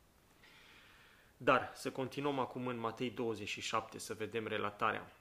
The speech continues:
Când a văzut Pilat că n-ajunge la nimic, ci că se face mai multă zarvă, a luat apă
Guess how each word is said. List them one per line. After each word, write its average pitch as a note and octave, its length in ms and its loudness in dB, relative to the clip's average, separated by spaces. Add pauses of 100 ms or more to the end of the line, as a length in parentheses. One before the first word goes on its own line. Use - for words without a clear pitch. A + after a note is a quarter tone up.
(840)
Când B2+ 200 0
a A#2+ 80 6
văzut B2 360 0
Pilat A#2+ 360 0
că A#2 100 -4
n-ajunge A#2 500 0
la G#2+ 120 2
nimic, A2 480 -4
ci - 180 -8
că - 120 -6
se - 160 -8
face - 320 -4
mai A2 140 0
multă A2+ 340 -6
zarvă, A2+ 540 2
a A#2+ 120 4
luat A#2 360 2
apă D#3 460 4